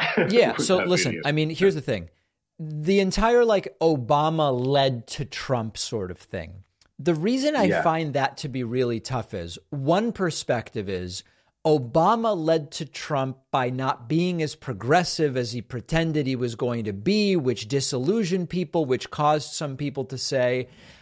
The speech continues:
Speaker 2: "I'm not going out to vote for Hillary, so let it be Trump if that's the alternative." Okay, so, like, that's one perspective. The other perspective is, Obama, by being half black,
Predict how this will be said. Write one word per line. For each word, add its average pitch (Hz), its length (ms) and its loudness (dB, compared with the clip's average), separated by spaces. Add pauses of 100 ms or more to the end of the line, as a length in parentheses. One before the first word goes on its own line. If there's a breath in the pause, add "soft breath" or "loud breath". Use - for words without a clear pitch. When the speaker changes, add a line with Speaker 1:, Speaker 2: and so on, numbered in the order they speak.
(140 loud breath)
Speaker 2:
"I'm 175 200 4
not 175 220 2
going 151 260 0
out 143 180 -4
to 151 80 -2
vote 139 260 0
for 139 100 -6
Hillary, 135 440 2
so 131 180 0
let 135 200 4
it 151 160 2
be 151 80 -6
Trump 139 400 -6
if 120 120 -10
that's 123 220 -4
the 135 160 -2
alternative." 120 380 -2
Okay, 123 100 0
so, 110 100 0
like, 123 120 2
that's 156 200 2
one 139 180 -2
perspective. 92 440 -8 (420 loud breath)
The 165 160 6
other 311 200 4
perspective 127 580 -4
is, 92 300 -8 (580)
Obama, 180 720 4
by 156 180 2
being 180 380 -2
half 160 500 -2
black, 135 540 -4